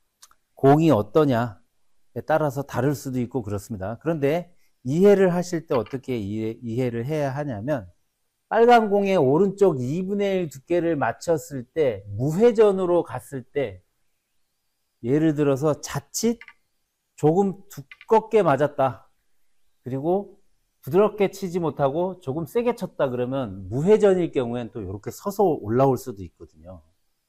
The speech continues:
각도가, 들어가는 각도가 이렇게 누워서 들어가다 보면 여기에 맞았어도 출발이 무회전이기 때문에 회전이 충분하게 없으면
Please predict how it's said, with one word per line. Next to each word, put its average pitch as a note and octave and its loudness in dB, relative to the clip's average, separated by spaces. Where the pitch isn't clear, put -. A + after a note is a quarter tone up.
각도가, A#2+ -6
들어가는 C3 0
각도가 A2 -10
이렇게 G#2 -10
누워서 C#3+ -4
들어가다 G2+ -6
보면 G#2+ -12
여기에 B2+ -2
맞았어도 G#2+ -4
출발이 G3 4
무회전이기 A#2+ 2
때문에 G#2 -6
회전이 E3+ -4
충분하게 D3+ -4
없으면 A2+ -6